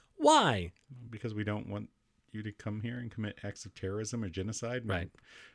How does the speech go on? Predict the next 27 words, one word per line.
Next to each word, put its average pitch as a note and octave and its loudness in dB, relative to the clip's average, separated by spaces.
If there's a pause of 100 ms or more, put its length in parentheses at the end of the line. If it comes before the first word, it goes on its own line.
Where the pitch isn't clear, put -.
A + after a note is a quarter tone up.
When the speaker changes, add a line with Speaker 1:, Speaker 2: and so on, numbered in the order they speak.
Speaker 2:
Apparently G2+ -2
we - -6
think G2 -2
we're F#2+ -2
st-, - -4
you're G2 2
stupid G2 0
enough G#2 0
to - -16
check - 0 (100)
yes. F2 -4 (400)
Speaker 1:
I C4+ 12
would A#3+ 8
think D#3+ 8
that, B2+ 8
um, B2 8
we C3+ 10
don't F#3+ 8
want C3+ 4
people B2 8
in A#2 4
our G#2+ 6
country A2 4
that F#2+ 6
are F2+ 4
stupid - 4
enough F#2+ 2